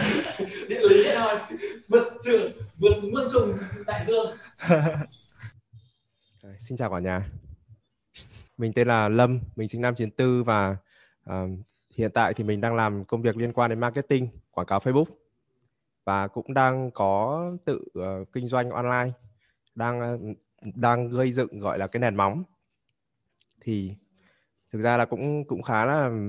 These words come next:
Speaker 3: khá là hồi hộp, bởi vì là từ trước đến giờ là mình cũng không quen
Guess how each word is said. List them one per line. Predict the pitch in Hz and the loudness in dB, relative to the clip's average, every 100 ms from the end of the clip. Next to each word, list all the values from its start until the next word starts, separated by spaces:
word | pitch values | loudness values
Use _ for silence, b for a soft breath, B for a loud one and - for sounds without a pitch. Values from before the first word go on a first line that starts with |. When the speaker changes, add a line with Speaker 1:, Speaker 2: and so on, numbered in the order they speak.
| 98 92 | -6 -6
Speaker 3:
khá | 113 | 0
là | 147 | 2
hồi | 135 110 | 4 4
hộp, | 110 101 | 4 0
bởi | 95 | -2
vì | 92 98 | -4 -2
là | 98 | -2
từ | 104 | -2
trước | 101 151 | -2 -2
đến | 143 | 0
giờ | 123 107 | 2 2
là | 98 92 92 b b b _ | 2 -2 -6 b b b _
mình | 110 104 | 0 0
cũng | 101 131 151 160 180 - _ _ _ | -2 -2 -2 -2 -6 -14 _ _ _
không | - 147 139 | -2 0 2
quen | 143 139 135 | 4 4 2